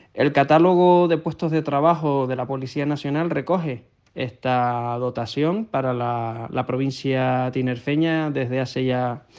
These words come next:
varios, varios años. La lucha contra el tráfico de sustancias ilícitas reúnen una problemática de, de todos conocida, eh, haciendo que los controles en puertos y aeropuertos sean más efectivos con perros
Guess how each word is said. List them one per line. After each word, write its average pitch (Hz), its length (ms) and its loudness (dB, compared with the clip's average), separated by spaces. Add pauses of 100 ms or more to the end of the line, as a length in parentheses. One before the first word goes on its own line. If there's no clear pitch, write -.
(260)
varios, 123 760 2
varios 127 360 2
años. 151 300 4 (800)
La 143 160 6
lucha 165 340 4
contra 175 300 4
el 156 80 0
tráfico 160 420 4
de 143 340 0
sustancias 139 600 -4
ilícitas 143 840 -2
reúnen 139 440 0
una 147 240 2
problemática 135 1000 -2
de, 127 520 -2
de 135 180 -6
todos 139 280 -2
conocida, 139 680 -2 (420)
eh, 139 240 -2
haciendo 160 420 4
que 170 100 4
los 151 100 4
controles 147 560 2
en 139 180 0
puertos 156 500 4
y 135 100 0
aeropuertos 135 640 2
sean 147 200 0
más 139 280 0
efectivos 160 600 -2
con 131 240 -2
perros 131 420 0